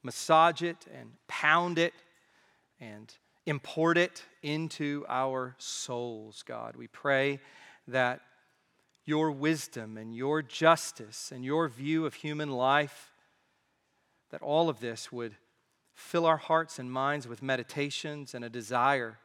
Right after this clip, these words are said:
to grow in character, to grow in likeness to Jesus, to grow in how we relate to other human beings. Father, we thank you that you've gathered us here together this morning in your providence, and you have fed us from your word. We pray now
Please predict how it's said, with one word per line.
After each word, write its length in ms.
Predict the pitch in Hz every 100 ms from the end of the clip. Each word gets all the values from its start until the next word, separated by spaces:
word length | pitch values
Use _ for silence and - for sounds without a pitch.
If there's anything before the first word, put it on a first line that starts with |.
| _ _ _
to 100 | -
grow 540 | 127 127 143 156 156 147
in 320 | 139 127 113 _ _ -
character, 640 | 151 156 202 - 196 190 _ _ _ _ _ _
to 100 | -
grow 360 | 120 139 156 180
in 200 | 156 131
likeness 720 | 131 143 165 143 131 - - _ _ _ -
to 100 | 127
Jesus, 580 | - 151 165 139 156 -
to 140 | 135
grow 500 | 117 131 143 151 156
in 160 | 147 131
how 300 | 123 151 147
we 180 | 147 143
relate 540 | 131 127 127 131 135
to 160 | 120 156
other 220 | 135 135
human 380 | - 127 123 110
beings. 600 | 107 104 101 101 - _ _ _ _ _ _ -
Father, 240 | 147 143
we 100 | 135
thank 380 | 123 151 156 -
you 180 | 123 110 _ _ _
that 120 | - 135
you've 180 | 127
gathered 360 | - 139 151 165
us 140 | 160
here 140 | - 151
together 320 | 139 139 147
this 220 | 143 139
morning 260 | 127 123 123
in 60 |
your 100 | 135
providence, 680 | 143 - 127 117 110 - -
and 100 | 123
you 100 | 117
have 120 | 120 113
fed 240 | - 131
us 100 | 135
from 220 | - 143
your 100 | 143
word. 240 | 135 117 107
We 120 | 117
pray 260 | - 143
now 260 | 139 120 107